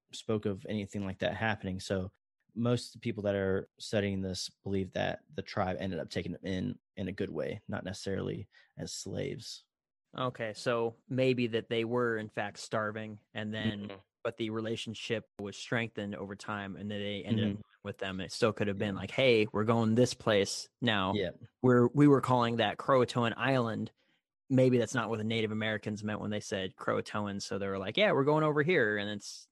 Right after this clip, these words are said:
Speaker 1: Yeah.
Speaker 2: ends up being states away. <laughs>
Speaker 1: Where Croatoan came from, like,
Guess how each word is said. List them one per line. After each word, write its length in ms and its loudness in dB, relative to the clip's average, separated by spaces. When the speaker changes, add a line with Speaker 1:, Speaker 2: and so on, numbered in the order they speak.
Speaker 1:
Yeah. 240 4
Speaker 2:
ends 140 -4
up 60 -4
being 140 -2
states 320 0
away. 380 -2
<laughs> 280 -2
Speaker 1:
Where 180 6
Croatoan 640 4
came 240 4
from, 360 2
like, 280 4